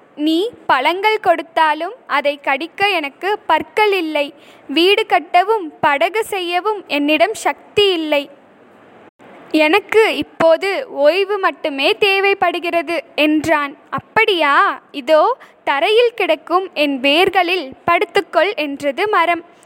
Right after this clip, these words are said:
அவனும் அந்த வேர்களில் தலை வைத்து படுத்துக்கொண்டான். இந்த சுகத்துக்கு தான் அந்த மரம் பல வருடங்கள் ஏங்கி தவித்தது. இப்போது அந்த ஏக்கம் நிறைவேறியது. அந்த மரம் ஆனந்த கண்ணீர் விட்டது.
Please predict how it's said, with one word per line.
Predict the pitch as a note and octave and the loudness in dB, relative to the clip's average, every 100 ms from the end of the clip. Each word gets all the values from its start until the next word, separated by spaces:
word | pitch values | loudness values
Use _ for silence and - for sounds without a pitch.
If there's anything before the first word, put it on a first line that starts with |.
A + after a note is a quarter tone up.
| - | -6
அவனும் | C#4 D4 G4 G4 G4+ - | -2 2 2 2 -2 -4
அந்த | C#4+ C#4+ C4+ | -6 -2 -2
வேர்களில் | C4 D4+ F4 D#4+ D#4 E4+ B3+ _ _ - | 2 2 2 0 -2 -6 -10 _ _ -4
தலை | D4 C4+ D#4 | -2 0 0
வைத்து | E4 F4 G4 - - A4 C#4+ | 0 0 -2 -2 -2 -2 0
படுத்துக்கொண்டான். | F#4 F#4+ F#4+ F#4 - D4+ D4+ D4 C#4+ C#4 - _ - _ E4+ | 0 0 -4 -8 -2 -2 -2 -6 -6 -10 -20 _ -20 _ 0
இந்த | G4 A#4+ B4 | 2 2 2
சுகத்துக்கு | F#4+ D#4+ F#4 - - F#4 D#4+ | 0 2 0 -2 -2 -2 2
தான் | F#4 E4+ C4+ | 2 0 -6
அந்த | - D4 D4 C#4+ | -6 -4 0 0
மரம் | C#4 C#4 D4 E4 E4+ | 0 0 -2 -4 -6
பல | - C#4+ D4 | 0 0 2
வருடங்கள் | F4+ F4 F4 F4+ G4 G4 G4 D4 | 2 0 0 -2 -2 -2 -4 -4
ஏங்கி | C#4 C#4+ E4 F#4+ G#4 | -6 -2 0 2 2
தவித்தது. | F#4+ E4 D#4+ E4+ E4 E4 - - - - | 2 0 -2 0 0 0 -6 -14 -20 -4
இப்போது | D#4+ D#4+ F4+ F4+ F4+ F#4+ E4 - | -2 -2 4 4 4 0 -2 -4
அந்த | C#4+ D4 | -6 0
ஏக்கம் | C#4+ C#4 D#4 F#4+ - F#4 F4 C#4+ | 0 2 2 2 0 0 -2 -2
நிறைவேறியது. | D#4+ F4 G4 F#4+ F4 E4 D#4+ C#4+ D4+ - - - | 0 2 2 0 0 2 2 0 -6 -10 -20 -14
அந்த | - D4 C#4+ D4 | -4 0 2 2
மரம் | C4+ C#4 D#4+ D#4+ - - | 2 2 0 -2 -10 -2
ஆனந்த | C4+ C#4+ E4+ G4 F#4 F4+ | 2 4 2 0 0 0
கண்ணீர் | A#4+ G4+ F4 F#4 G4 | 0 -2 -2 -6 -6
விட்டது. | F4+ E4 - E4+ E4+ F4 | -6 -8 0 0 0 -4